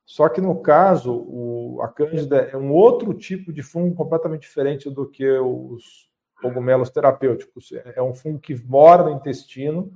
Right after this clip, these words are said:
das pessoas e outras mucosas, e se tiver em excesso, vai provocar doença nessa pessoa.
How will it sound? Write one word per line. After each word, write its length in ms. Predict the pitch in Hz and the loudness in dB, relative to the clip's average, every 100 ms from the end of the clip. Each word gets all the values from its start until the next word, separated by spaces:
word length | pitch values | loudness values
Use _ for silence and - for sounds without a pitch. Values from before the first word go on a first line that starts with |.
| _ _ _ _ _ | _ _ _ _ _
das 200 | 120 120 | -2 -2
pessoas 580 | 123 117 - 139 139 117 | -2 -8 -2 2 2 2
e 80 | 127 | -2
outras 580 | 127 127 120 - - _ _ _ _ | -2 -2 -4 -4 -16 _ _ _ _
mucosas, 840 | 120 - 127 139 165 143 120 117 _ _ _ _ | -12 -2 8 10 10 6 -2 -6 _ _ _ _
e 80 | 131 | -10
se 160 | 123 143 | -10 -10
tiver 300 | - 135 151 | -4 0 2
em 100 | 156 | 2
excesso, 640 | 127 - 156 160 165 139 | -2 0 6 6 6 0
vai 120 | 135 | -4
provocar 420 | 139 147 143 147 | -4 -4 -2 -2
doença 420 | 147 151 151 156 - | -2 0 0 -2 -6
nessa 220 | - 123 | -14 -12
pessoa. 500 | 127 117 - 110 | -12 -14 -12 -12